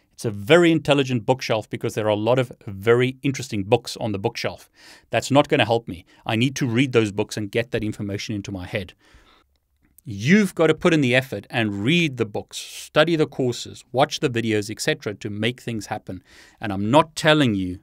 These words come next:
where you should go. If cybersecurity, ethical hacking, that type of thing is what you wanna do, then spend time on things that get you where you wanna go. If you wanna be a network engineer, then spend time on things that get you to that goal.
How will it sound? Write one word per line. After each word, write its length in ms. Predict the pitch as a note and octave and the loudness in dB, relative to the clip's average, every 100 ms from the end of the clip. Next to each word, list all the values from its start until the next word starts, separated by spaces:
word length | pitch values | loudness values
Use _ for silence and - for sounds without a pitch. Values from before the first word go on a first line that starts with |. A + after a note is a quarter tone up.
| _ | _
where 240 | - G#2 A2 | -10 -2 0
you 140 | A2 | 0
should 260 | G2+ A2 G2+ | -4 -8 -6
go. 220 | G2+ F2 - _ _ _ | -8 -8 -16 _ _ _
If 140 | A#2+ - | -6 -4
cybersecurity, 1080 | - D3 F3 - D3+ - C3 B2 B2 B2+ - _ _ - | 4 4 4 0 -2 2 2 4 0 -2 -6 _ _ 0
ethical 360 | D#3 E3 D3 | 2 2 0
hacking, 360 | B2 A#2+ B2 G#2+ | -2 -2 -2 0
that 180 | B2 - | 0 0
type 180 | C#3 | -2
of 100 | B2+ | -2
thing 300 | - A2 G2+ - _ _ _ _ | -4 -4 -4 -8 _ _ _ _
is 160 | A#2 G2+ | -4 0
what 220 | A2+ A#2 | -2 -2
you 60 | A2+ | -2
wanna 220 | A2+ G#2 | -2 -2
do, 260 | G#2 G#2 G2+ _ - | -2 -4 -6 _ -10
then 160 | G#2 | -8
spend 400 | - - C#3+ C#3 | -6 -2 0 -2
time 380 | - D3+ B2+ A2+ | -2 2 2 0
on 120 | A2 | -6
things 300 | G2 B2+ A2 | -4 -2 -2
that 180 | G#2 - | -6 -6
get 300 | A#2 A2+ - | -6 -6 -6
you 220 | G2+ F#2+ - | -6 -8 -8
where 160 | G#2+ G#2 | -8 -6
you 100 | G2+ | -4
wanna 180 | F#2+ | -6
go. 240 | G2 G2+ E2+ _ _ - | -6 -8 -12 _ _ -14
If 140 | B2 | -4
you 60 | B2 | 0
wanna 120 | B2+ | 2
be 120 | C3 | 4
a 40 | B2 | 4
network 300 | C#3 C#3+ B2 | 2 0 -2
engineer, 540 | A2 C3+ G3 A#2 A#2 - - - | -2 0 2 4 2 -4 -20 -12
then 120 | A2+ | -10
spend 320 | - D3 C#3+ | -4 0 0
time 280 | C#3 E3+ D#3 | 0 2 2
on 100 | A2+ | 0
things 380 | - E3 G#2 G2+ | -2 -2 -2 -2
that 140 | G#2 | -6
get 200 | - G#2 | -6 -8
you 60 | A2+ | -8
to 140 | - | -6
that 200 | A2 B2 | -4 -4
goal. 280 | - F#2 E2 | -6 -8 -10